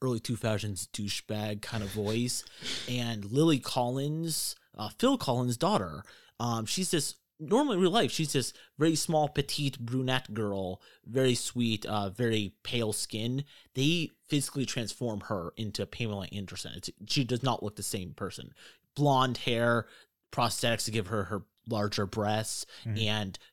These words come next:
Speaker 1: her tan body, uh, like, her much tanner body, and, uh, she, like, does that, like, kinda, like, bimbo voice, kind of. I assume mimicking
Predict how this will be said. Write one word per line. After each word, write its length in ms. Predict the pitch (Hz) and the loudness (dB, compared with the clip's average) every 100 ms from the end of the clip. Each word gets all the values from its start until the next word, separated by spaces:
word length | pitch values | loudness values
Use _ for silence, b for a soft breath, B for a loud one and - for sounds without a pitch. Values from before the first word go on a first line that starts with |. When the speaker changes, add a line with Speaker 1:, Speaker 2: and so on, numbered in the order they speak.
| B | B
Speaker 1:
her 160 | - 120 | -4 -2
tan 500 | - - 120 110 101 | -2 -2 0 0 -2
body, 640 | 95 98 104 110 117 120 - _ _ _ | 0 2 2 2 0 -4 -8 _ _ _
uh, 280 | 110 101 90 90 | -6 -6 -6 -6
like, 220 | 104 - | -8 -6
her 120 | - | -6
much 280 | 107 92 - | -4 -2 -2
tanner 520 | - 107 98 92 90 - _ _ | -4 -4 -4 -4 -6 -12 _ _
body, 600 | - 104 104 110 104 107 | -4 -2 0 -2 -2 -4
and, 360 | 101 98 90 90 | -4 -6 -8 -8
uh, 200 | 92 90 | -8 -6
she, 220 | - 147 | -2 -2
like, 240 | 110 117 - | 0 0 0
does 180 | 113 101 | -4 -4
that, 120 | 104 | -4
like, 260 | 101 85 - B B | -6 -8 -14 B B
kinda, 140 | - 110 | -4 -2
like, 140 | 92 - | -4 -8
bimbo 480 | - 104 101 104 95 | -4 -4 0 0 0
voice, 400 | 92 101 95 98 | -4 -4 -2 -4
kind 280 | - 110 104 | -6 -8 -6
of. 140 | 110 - B | -6 -8 B
I 80 | 127 | -2
assume 340 | 120 127 107 98 - | -2 -2 -4 -8 -10
mimicking 520 | 110 104 101 104 92 | -8 -6 -4 -4 -6